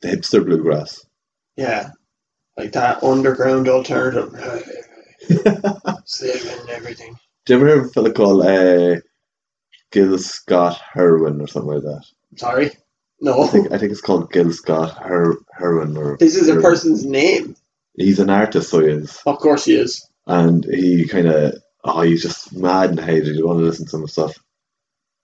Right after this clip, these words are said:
Speaker 1: Gil Scott Heron. H E R O N? Heron?
Speaker 2: Heron? Heron.
Speaker 1: Yeah.
Speaker 2: Okay.
Speaker 1: He's just this guy who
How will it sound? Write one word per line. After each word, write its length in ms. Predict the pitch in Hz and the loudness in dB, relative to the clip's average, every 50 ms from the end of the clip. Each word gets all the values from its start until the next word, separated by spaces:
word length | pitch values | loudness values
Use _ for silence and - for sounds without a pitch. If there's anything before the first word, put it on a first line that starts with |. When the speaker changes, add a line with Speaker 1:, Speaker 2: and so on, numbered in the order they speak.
| _ _ _ _ _ - | _ _ _ _ _ -6
Speaker 1:
Gil 680 | - 85 85 85 85 85 85 85 85 82 85 85 82 - _ _ _ _ _ _ _ _ _ _ _ _ _ _ _ _ _ _ _ _ _ _ _ _ _ _ _ _ _ _ _ _ _ _ _ _ _ _ _ _ _ _ _ _ - - | -2 0 2 2 2 2 2 2 0 0 0 -2 -4 -6 _ _ _ _ _ _ _ _ _ _ _ _ _ _ _ _ _ _ _ _ _ _ _ _ _ _ _ _ _ _ _ _ _ _ _ _ _ _ _ _ _ _ _ _ -16 -14
Scott 200 | 80 80 78 76 - | -14 -14 -16 -20 -16
Heron. 280 | 76 76 76 73 71 69 - _ _ _ _ _ _ _ _ _ _ _ _ _ _ _ _ _ _ _ _ _ _ _ _ _ _ _ _ _ _ _ _ _ _ _ _ _ _ _ _ _ _ _ _ _ _ - | -12 -10 -10 -10 -10 -12 -16 _ _ _ _ _ _ _ _ _ _ _ _ _ _ _ _ _ _ _ _ _ _ _ _ _ _ _ _ _ _ _ _ _ _ _ _ _ _ _ _ _ _ _ _ _ _ 0
H 200 | 107 113 113 - | 0 2 2 4
E 120 | 123 123 120 | 4 4 6
R 180 | 117 120 117 | 6 6 6
O 120 | 117 117 120 | 6 6 6
N? 220 | 127 135 135 139 - - | 4 4 2 0 -4 -6
Heron? 480 | 120 117 123 135 147 160 165 165 - _ _ _ _ _ - | -2 2 4 4 4 2 0 -8 -10 _ _ _ _ _ 2
Speaker 2:
Heron? 420 | 135 160 190 196 196 196 - - - | 4 4 4 4 2 0 -2 -6 -6
Heron. 300 | - 202 185 - - - _ _ _ - | -2 0 0 0 -2 -6 _ _ _ 0
Speaker 1:
Yeah. 280 | 92 87 82 - - - - | 2 2 2 0 -2 -8 -14
Speaker 2:
Okay. 260 | - 143 143 143 147 147 - _ _ _ _ _ _ _ _ _ - | -8 -4 -2 -2 -2 -4 -8 _ _ _ _ _ _ _ _ _ -2
Speaker 1:
He's 140 | 90 90 85 | 0 2 2
just 180 | 98 - - | 0 0 2
this 160 | - 90 85 - | 0 -2 0 0
guy 240 | - 87 85 82 80 | 0 0 2 2 0
who 100 | 80 | -2